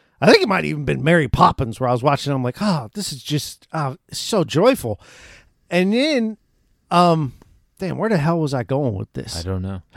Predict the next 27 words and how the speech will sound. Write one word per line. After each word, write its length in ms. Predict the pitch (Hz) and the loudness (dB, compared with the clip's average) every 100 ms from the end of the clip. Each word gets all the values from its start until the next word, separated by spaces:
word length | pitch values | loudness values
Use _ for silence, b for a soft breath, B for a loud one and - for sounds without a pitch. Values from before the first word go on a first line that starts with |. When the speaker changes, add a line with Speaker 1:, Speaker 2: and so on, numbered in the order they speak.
| - | 6
Speaker 1:
Oh, 300 | 240 151 107 b b b | 8 8 4 b b b
so, 360 | - 214 190 135 - _ 175 | 0 4 4 2 -8 _ 0
okay. 280 | 165 120 - _ _ _ _ - _ _ _ | 0 -2 -8 _ _ _ _ -20 _ _ _
In, 400 | 180 180 170 117 _ _ - | 4 4 2 -6 _ _ 2
uh, 180 | 165 160 | 2 4
Animal 340 | 202 254 214 | 4 4 2
Kingdom, 440 | - 185 160 - - _ _ _ _ _ 151 | 2 0 0 -2 -14 _ _ _ _ _ -4
in 140 | 143 | 0
Disney 420 | 143 170 151 160 | 2 2 2 0
World 460 | 123 143 143 139 117 _ | 2 4 4 2 -4 _
down 200 | 143 135 | -2 0
here 160 | 135 143 | 0 -2
in 60 | |
Florida, 500 | - 139 123 117 117 _ - | -4 -2 0 -2 -8 _ -16
Speaker 2:
Okay. 240 | 95 90 - _ - | -12 -12 -16 _ -6
Speaker 1:
uh, 200 | 135 135 | -2 -2
they 140 | 143 175 | 4 4
have 80 | 156 | 6
a 60 | |
Lion 480 | 131 151 185 185 165 | 2 2 2 2 0
King 260 | - 135 120 | -2 -2 -2
show. 300 | - 135 113 | -2 -2 0
Have 160 | 131 | -2
you 100 | 156 | -2
been 220 | 135 160 | 2 2
to 80 | 170 | 2
this? 360 | 180 208 - | 0 -2 -2